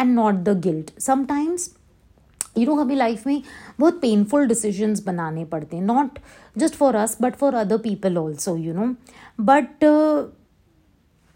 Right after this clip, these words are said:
तो जब हम पेनफुल डिसीजंस बनाते हैं ना, तो वो गिल्ट आ जाता है बीच में। It's not the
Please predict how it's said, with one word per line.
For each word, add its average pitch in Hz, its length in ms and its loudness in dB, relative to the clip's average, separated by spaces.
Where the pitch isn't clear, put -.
तो 330 240 2
जब 269 200 4
हम 349 100 0
पेनफुल 294 460 2
डिसीजंस 269 480 -2
बनाते 220 400 -2
हैं 311 60 -4
ना, 339 80 -4
तो 339 120 -2
वो 330 100 2
गिल्ट 330 300 6
आ 208 100 6
जाता 165 280 -4
है 165 100 -4
बीच 165 280 -8
में। 170 200 -10
It's 240 200 -4
not 330 180 2
the 349 160 2